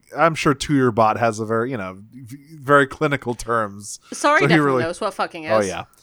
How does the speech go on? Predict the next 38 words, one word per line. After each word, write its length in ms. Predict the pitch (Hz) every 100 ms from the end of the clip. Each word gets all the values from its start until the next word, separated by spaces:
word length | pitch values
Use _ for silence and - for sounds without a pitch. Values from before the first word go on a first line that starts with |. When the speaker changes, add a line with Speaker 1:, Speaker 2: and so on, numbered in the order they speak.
| _ _ _ -
Speaker 1:
So 680 | - - 160 160 156 156
Sari 460 | 135 - 214 240 240
then 240 | 170 175
shows 300 | 185 170 156
all 60 | 175
the 80 | 180
Autobots 600 | 147 151 151 165 170 -
to 60 |
their 120 | 143 123
new 300 | 123 139 147
home 260 | 151 170
base 360 | 135 117 123 -
'cause 140 | 131
she's 100 | 120 127
like, 160 | 123
"Listen, 600 | 127 117 - 95 90 85 64 50 _ _ 135 _
a 140 | 78 87 _ _
ship 380 | - - 220 202
at 100 | 165
the 80 | 151
bottom 320 | 151 151 143
of 60 |
Lake 240 | 139 139 147
Erie 280 | 151 147 120
is 120 | 110
cool 320 | - 196 156
and 100 | 123
all, 240 | 117 107 104
but 280 | 107 104 - _ _ _ -
you 120 | 180
don't, 220 | 220 190 131 _ 120 -
it's, 240 | 147 160 -
it's 300 | 151 170 -
kind 220 | - 254 220
of 80 | 160
annoying 500 | 151 147 156 147 120
to 80 | 117
get 280 | 127 131